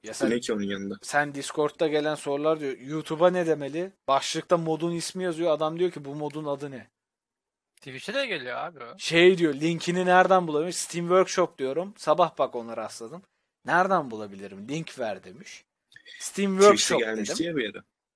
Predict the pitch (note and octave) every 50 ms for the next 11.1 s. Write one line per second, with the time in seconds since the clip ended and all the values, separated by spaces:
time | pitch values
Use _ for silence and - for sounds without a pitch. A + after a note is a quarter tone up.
0 | _ _ _ - - - - - - A3 B3 G#3+ A3 A#3+ B3 B3 B3 - - D3
1 | B2+ - - A2 G#2+ A2+ A2 G#2+ G#2 G#2 A2 C#3+ G3+ C4 B3+ - - E3 E3+ F#3+
2 | G3+ _ - F#3+ G3 B3+ A#3+ A#3+ C3+ A2+ A2 C#3 D3 D#3 D3 C3 A#2 A#2 B2 B2+
3 | B2+ B2+ C#3 C3+ C3 B2+ A#2 - _ _ - _ _ _ _ _ _ _ _ _
4 | _ _ _ _ _ _ _ _ _ - F3 G3+ G#3+ - - B3+ A3 - - G#3
5 | - - F#3+ G3 G3+ G#3 G3 G3 G#3 G3+ G3 G3 G3+ G#3 G3+ - - F3+ F3 F3+
6 | G#3 A#3+ B3 - _ _ _ _ - E3+ E3+ F3 F3+ F3+ F3 E3 D#3 D#3 D#3 D#3
7 | D3+ D#3+ D#3 D3+ C#3+ B2 A#2 A2+ G#2 G2+ G2+ F#2 E2 _ _ _ _ _ _ _
8 | _ _ - D3+ - - - - _ _ _ _ _ - - _ _ _ _ _
9 | _ _ _ _ _ _ _ _ _ - A2+ G#2 G#2 G#2+ A2 - - - G#2+ A2
10 | A2 A2 A2 A2 A#2 C3+ D#3 E3 D#3 D#3 - - A2 G#2+ G#2 - - - B2+ B2+
11 | B2+